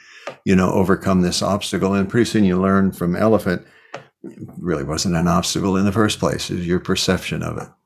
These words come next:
So that's one. The second way, and like I said, and also the books, et cetera. I've got a book, Animal Spirit Guide, Pocket Guide to Spirit Animals.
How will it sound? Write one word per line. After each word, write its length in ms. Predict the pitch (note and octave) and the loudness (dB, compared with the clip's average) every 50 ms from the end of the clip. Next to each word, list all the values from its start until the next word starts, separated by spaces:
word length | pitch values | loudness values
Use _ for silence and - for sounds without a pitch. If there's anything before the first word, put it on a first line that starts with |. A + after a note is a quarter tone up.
| _ _ _ _ _ _ _ _ _ _ _ _ _ - - - - _ | _ _ _ _ _ _ _ _ _ _ _ _ _ -20 -20 -20 -14 _
So 120 | - C3+ C#3+ | 0 2 2
that's 180 | D#3 D3 - | 2 4 4
one. 400 | - C3 B2+ A2 D#2 - F2+ F2+ - _ _ _ _ _ _ _ _ _ _ _ _ _ _ _ _ _ _ _ _ _ _ _ _ _ _ _ _ - - _ _ _ _ - - _ | 4 4 4 4 2 0 -6 -10 -16 _ _ _ _ _ _ _ _ _ _ _ _ _ _ _ _ _ _ _ _ _ _ _ _ _ _ _ _ -20 -20 _ _ _ _ -20 -16 _
The 120 | - A#2+ - | 0 0 2
second 440 | - - G#3 A#3 A3+ - B3 G#3 | 2 2 2 0 2 2 0 2
way, 560 | - A2+ G#2+ G2+ G2 F#2+ F#2+ G2 G#2+ A#2+ C3 _ _ | 2 2 4 4 4 4 2 0 -2 -4 -10 _ _
and 240 | A#2+ B2 A#2 B2+ C#3 | -2 0 2 2 2
like 200 | C#3+ C3+ C3 D#3+ | 2 2 2 0
I 40 | |
said, 180 | D3 C#3 E3 C#3+ | 0 0 2 2
and 80 | D3 F#3 | 2 2
also 280 | G3 C#3+ - - B2 | 2 0 0 -2 -2
the 100 | A#2 C3 | -2 -2
books, 480 | A#2 G#2+ G#2 G#2+ - - - - - - - | -2 -2 -2 -4 -4 -8 -10 -8 -8 -4 -4
et 140 | A2 G2+ | -4 -4
cetera. 400 | - - A2+ G#2+ G#2 - A#2 G#2+ | 0 2 2 2 2 2 0 0
I've 120 | G#2+ G#2+ G#2+ | 0 2 2
got 220 | G#2+ G#2 G2+ - - - - | 2 0 0 -2 -10 -6 -4
a 60 | G2+ | -2
book, 260 | F2+ G2 G#2+ G#2 - | 2 2 2 2 0
Animal 320 | F2 F#2 G2 G#2 G2+ F#2+ F#2+ | -2 0 2 2 2 2 0
Spirit 300 | - - - F2+ F#2 F2+ | -2 0 0 0 0 0
Guide, 320 | F2 F2 F2+ F2+ E2+ F2 | 0 -2 -2 -2 -4 -6
Pocket 360 | - - F2 F2 - G2 - | 0 2 2 2 2 -2 -4
Guide 300 | - F#2 F#2 F2 E2+ D#2+ | 0 0 2 2 0 0
to 240 | E2 E2+ F2 F2+ F#2 | -2 -2 -2 -2 -2
Spirit 360 | - - - G2+ F#2 F#2 E2+ | -4 -2 0 0 0 2 2
Animals. 500 | E2+ E2+ F2 F2+ F2 F2+ F2+ E2+ - - | 2 2 2 2 2 2 0 -2 -4 -8